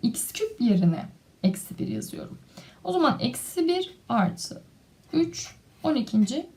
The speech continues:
kuvveti. Peki bu ne çıkacak? İki üzeri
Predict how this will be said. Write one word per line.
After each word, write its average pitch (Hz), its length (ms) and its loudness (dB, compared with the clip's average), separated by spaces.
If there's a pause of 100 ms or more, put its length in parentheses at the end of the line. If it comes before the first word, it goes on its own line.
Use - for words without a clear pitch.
(140)
kuvveti. - 460 -8 (720)
Peki 247 580 -4 (360)
bu 339 80 2
ne 440 100 -4
çıkacak? 330 600 0 (420)
İki 269 240 -2
üzeri 226 500 2